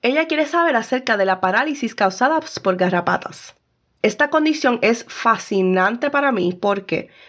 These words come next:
a diferencia de otros insectos chupasangre, la condición médica no es causada por un patógeno moviéndose de una víctima a otra, sino que es causada por la misma garrapata.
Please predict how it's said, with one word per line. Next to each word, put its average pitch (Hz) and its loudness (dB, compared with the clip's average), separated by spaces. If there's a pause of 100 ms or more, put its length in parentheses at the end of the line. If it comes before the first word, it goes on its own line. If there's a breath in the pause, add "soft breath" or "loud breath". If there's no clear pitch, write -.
(140)
a - 0
diferencia 233 0
de 196 2
otros 190 -2
insectos 269 -4
chupasangre, 180 0 (280)
la 226 2
condición 240 2
médica 190 0
no 208 2
es 262 -2
causada 220 0
por 185 2
un 196 -4
patógeno 190 0 (260 loud breath)
moviéndose 233 2
de 170 0
una 202 0
víctima 226 -2
a - -2
otra, 311 -6 (540 soft breath)
sino 208 0
que 202 0
es 196 -4
causada 196 0
por 185 2
la 170 2
misma 226 -2
garrapata. 185 -4